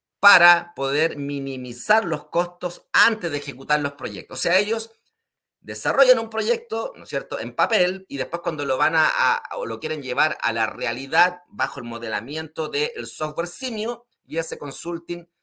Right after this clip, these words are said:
predice inmediatamente entonces qué va a funcionar bien, qué va a funcionar mal, y de esa forma, eh, el empresario o la empresa evita incurrir en costos innecesarios. Y por último, agradecer a Salud Care.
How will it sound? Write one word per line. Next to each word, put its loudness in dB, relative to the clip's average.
predice -2
inmediatamente -4
entonces -10
qué -8
va 2
a -2
funcionar -2
bien, -6
qué -6
va -2
a -2
funcionar -6
mal, -2
y -6
de -2
esa -6
forma, -6
eh, -4
el -4
empresario 0
o -2
la -2
empresa -4
evita -6
incurrir -10
en -10
costos -10
innecesarios. -16
Y -16
por 2
último, -2
agradecer -2
a 2
Salud -10
Care. -12